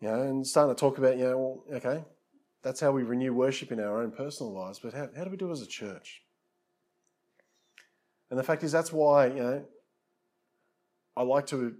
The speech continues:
see new songs introduced. And there's gotta be a balance there, because if you're always just introducing a new song, then you sort of get lost and you sort of,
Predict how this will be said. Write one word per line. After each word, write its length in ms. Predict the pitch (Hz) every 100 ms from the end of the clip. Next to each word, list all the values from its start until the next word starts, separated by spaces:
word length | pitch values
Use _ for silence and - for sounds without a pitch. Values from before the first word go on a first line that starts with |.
| _
see 220 | - - 139
new 160 | 131
songs 500 | 113 139 120 90 -
introduced. 640 | 120 113 113 107 - - - _ _ _ _ _ _ _ _ -
And 80 | 139
there's 120 | 156
gotta 160 | 247 240
be 100 | 196
a 60 |
balance 440 | - 107 98 92 -
there, 320 | 98 139 185 _ _ _ -
because 220 | 143 127
if 100 | 131
you're 80 | 160
always 180 | 160 127
just 140 | 127
introducing 480 | 147 127 127 117 117
a 40 |
new 160 | 113 123
song, 320 | - 123 110
then 120 | 107
you 80 | 110
sort 180 | 110 131
of 60 |
get 160 | 127 104
lost 280 | 113 113 -
and 80 | 104
you 60 |
sort 220 | 101 120
of, 80 | 110